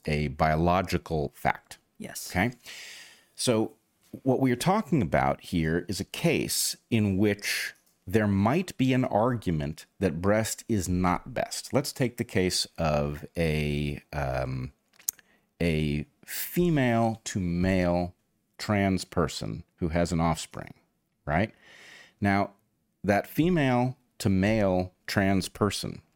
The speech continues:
Speaker 1: is liable to be on, uh, sex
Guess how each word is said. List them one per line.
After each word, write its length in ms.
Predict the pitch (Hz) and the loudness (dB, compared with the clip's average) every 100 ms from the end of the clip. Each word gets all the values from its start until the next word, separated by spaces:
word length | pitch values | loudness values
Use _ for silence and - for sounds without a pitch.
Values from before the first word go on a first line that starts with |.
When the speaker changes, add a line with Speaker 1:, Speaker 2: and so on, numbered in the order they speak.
| _ _ _ - | _ _ _ -2
Speaker 1:
is 200 | 92 82 | -2 2
liable 440 | 87 90 117 107 | 2 2 2 0
to 180 | 107 - | -4 -6
be 540 | 78 90 110 76 62 - _ - | -2 0 2 0 -2 -8 _ -2
on, 540 | 101 92 80 76 80 - _ _ _ _ _ _ - | 2 2 2 2 -2 -4 _ _ _ _ _ _ 0
uh, 400 | 80 78 71 64 | 2 4 2 0
sex 720 | - - - - - - - | -2 0 0 0 -4 -4 -6